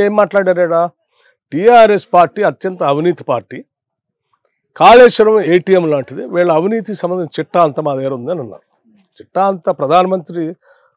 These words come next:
ఆ, మా దగ్గర ఉందన్నప్పుడు అంటే ఏంటి, ఈ సీబీఐ వ్యవస్థలు కానీ, విజిలెన్స్ వ్యవస్థలు కానీ అన్ని సమాచారం సేకరించే ప్రధానమంత్రికి ఇచ్చినట్టు. మరి అంత సమాచారం ఇచ్చిన తర్వాత ఆయన బయటికి చెప్పిన తర్వాత కూడా ఆయన ఎందుకు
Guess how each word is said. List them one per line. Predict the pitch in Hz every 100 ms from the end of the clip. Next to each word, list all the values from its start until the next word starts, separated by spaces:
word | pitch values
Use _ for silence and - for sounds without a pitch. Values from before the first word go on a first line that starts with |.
| _ 131
ఆ, | 127 131
మా | 139
దగ్గర | 170 165 151
ఉందన్నప్పుడు | 180 170 170 131 180
అంటే | 143 165 160
ఏంటి, | 165 160 160 160 _ _ _ _ _ 131
ఈ | -
సీబీఐ | 165 156 156 147
వ్యవస్థలు | 139 135 - 131
కానీ, | 127 127 175
విజిలెన్స్ | 147 147 147 -
వ్యవస్థలు | 123 - 135 120
కానీ | 147 226
అన్ని | 190 233 -
సమాచారం | 170 175 165 165 165 151
సేకరించే | 147 139 139 - 254 233 -
ప్రధానమంత్రికి | 151 147 127 120 _ -
ఇచ్చినట్టు. | 208 165 113 _ _ _ _ _ _ 151
మరి | 185 196
అంత | 196 240
సమాచారం | 214 247 254 269 254 220
ఇచ్చిన | 180 254 226
తర్వాత | 202 190 185 247 208
ఆయన | 220 175
బయటికి | 226 214 233
చెప్పిన | 226 254 233
తర్వాత | 220 185 147
కూడా | 170 202 - - -
ఆయన | 170 185
ఎందుకు | 240